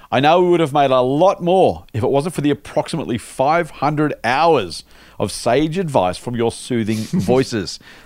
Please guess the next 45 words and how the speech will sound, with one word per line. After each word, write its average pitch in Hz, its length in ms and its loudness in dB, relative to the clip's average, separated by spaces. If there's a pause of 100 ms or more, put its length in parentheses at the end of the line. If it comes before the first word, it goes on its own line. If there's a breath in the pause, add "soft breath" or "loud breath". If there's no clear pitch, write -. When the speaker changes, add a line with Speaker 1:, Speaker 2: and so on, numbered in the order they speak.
(100)
Speaker 1:
Thank 101 200 -2
you 101 120 -2
so 101 260 0
much." 104 380 -4
Speaker 2:
That's 113 160 0
Speaker 1:
That's 92 100 -2
a - 20 0
Speaker 2:
really 107 200 0
cool. 107 180 -4
Speaker 1:
massive 107 300 -2
problem, 95 240 0
Kim, 113 220 -2
but, - 220 -6
uh, 95 120 -2
thank 107 200 -4
you. 95 80 -4 (400 loud breath)
Uh, 135 220 2
full 208 160 4
disclosure, 151 640 2
this 165 160 -2
question 165 240 0
is 139 60 2
about 175 320 4
tax - 260 0
minimization, 165 960 2 (380 soft breath)
but 120 140 0
hopefully 185 300 4
it's - 120 -4
not 156 220 0
too 143 260 4
trivial. 151 560 2 (120)
I - 40 -14
think 98 80 -8
that's - 100 -14
pointed 87 280 -4
at 87 60 -10
you, 87 120 -6
Ram. 87 180 -8 (300 loud breath)
"I 120 60 4
know 170 100 4
you 220 160 2
can't 190 220 2
give 180 160 0
tax - 320 0
advice, 117 440 2